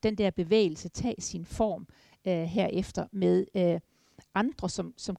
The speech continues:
gør det samme, som han gør, og også missionsselskaber, mi-, Israels missionsselskaber, som begynder at, at forstå og tænke anderledes.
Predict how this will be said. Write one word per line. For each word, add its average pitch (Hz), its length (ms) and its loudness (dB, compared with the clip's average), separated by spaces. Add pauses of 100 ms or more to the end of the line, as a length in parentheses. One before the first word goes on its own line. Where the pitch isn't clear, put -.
gør 202 120 6
det 214 120 0
samme, 175 340 -4
som 170 140 -6
han 247 280 -2
gør, 180 560 2
og - 200 0
også 240 280 2
missionsselskaber, - 2000 -2
mi-, 185 300 -6
Israels 214 380 -4
missionsselskaber, 190 840 -2
som 175 200 -4
begynder 226 320 -2
at, 185 140 -4 (120)
at 196 60 0
forstå 240 360 0
og - 120 -4
tænke 220 340 -2
anderledes. 185 640 -4